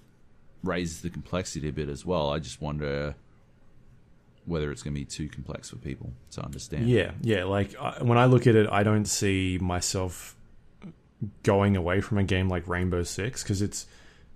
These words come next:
Speaker 2: it's sort of trying to be a thing in between by having these
Speaker 1: Yeah.
Speaker 2: over-the-top powers. Like,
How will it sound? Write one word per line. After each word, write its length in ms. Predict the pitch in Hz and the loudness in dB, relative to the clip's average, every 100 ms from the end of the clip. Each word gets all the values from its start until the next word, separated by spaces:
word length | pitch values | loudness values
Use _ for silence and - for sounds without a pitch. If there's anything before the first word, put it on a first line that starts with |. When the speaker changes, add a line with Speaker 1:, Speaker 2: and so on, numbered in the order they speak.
| - | -8
Speaker 2:
it's 220 | - - | -8 -4
sort 280 | - 113 110 | -2 2 4
of 140 | 110 101 | 4 2
trying 280 | - 104 | 0 0
to 80 | 95 | 0
be 320 | 87 92 92 | 0 -2 -2
a 120 | - - | -2 -6
thing 400 | - 95 95 92 | -6 -4 -2 -2
in 200 | 92 90 | -2 -4
between 680 | 95 - - 98 139 170 - - - | -6 -8 -6 -2 0 0 -6 -18 -10
by 100 | - | -6
having 320 | 80 98 95 90 | -2 0 0 0
these 220 | 90 87 | 0 0
Speaker 1:
Yeah. 140 | 76 | 0
Speaker 2:
over-the-top 680 | 104 92 92 90 92 90 - - _ _ - - _ - - _ _ | 0 -2 -4 -6 -4 -4 -6 -20 _ _ -20 -20 _ -20 -20 _ _
powers. 480 | - 107 104 95 87 | -4 2 2 2 0
Like, 260 | 95 90 | -4 -6